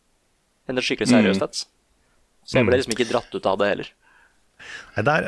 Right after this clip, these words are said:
Speaker 3: det er veldig sånn cartoony satire.
Speaker 1: Ja, ikke sant?
Speaker 3: Og det er det,
Speaker 2: Mm.
Speaker 3: det er det du på en måte må venne deg litt til i starten, i hvert fall måtte jeg det. Jeg måtte innstille meg på at det er det jeg kommer til å få. Litt sånn lite subtil, men veldig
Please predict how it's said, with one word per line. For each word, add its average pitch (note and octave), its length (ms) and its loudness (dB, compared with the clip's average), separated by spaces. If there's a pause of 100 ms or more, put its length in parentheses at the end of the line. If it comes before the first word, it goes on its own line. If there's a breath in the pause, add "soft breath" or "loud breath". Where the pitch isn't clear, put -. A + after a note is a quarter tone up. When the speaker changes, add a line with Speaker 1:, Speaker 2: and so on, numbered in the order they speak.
(420)
Speaker 3:
det C#3 80 -2
er D#3+ 120 4
veldig E3 160 0
sånn D3+ 140 0
cartoony A2+ 640 0
satire. C#3 480 2 (160)
Speaker 1:
Ja, B2+ 260 0 (100)
ikke B2 160 -4
sant? A#2 240 -10
Speaker 3:
Og B2+ 60 2
det C3 80 4
er C3 80 6
det, D#2 220 2
Speaker 2:
Mm. - 100 -18
Speaker 3:
det C#3 80 2
er C3+ 100 2
det A2 180 0
du B2 120 -2
på A#2+ 120 -14
en C#3+ 120 2
måte A#2 120 -6
må A2 340 0
venne G#2 220 0
deg G2 100 -2
litt G2+ 120 -4
til A#2 240 -2
i C3+ 40 2
starten, C3 320 -2
i D3 40 0
hvert B2 80 0
fall C3 160 -2
måtte A#2+ 240 0
jeg G#2+ 80 2
det. D#3+ 200 2 (800)
Jeg A2 140 2
måtte A2 260 -4
innstille G#2 260 0
meg G#2 140 -2
på - 40 -2
at - 80 -4
det A2+ 60 0
er G#2+ 100 -2
det G2 220 0
jeg G2 80 -4
kommer G#2+ 180 -2
til F#2 100 -6
å A2 120 -2
få. C#3 100 -4 (260)
Litt A2+ 120 -4
sånn G2 300 -2 (680)
lite A#2 460 2
subtil, B2 540 0
men A#2+ 160 0
veldig G#2 720 -2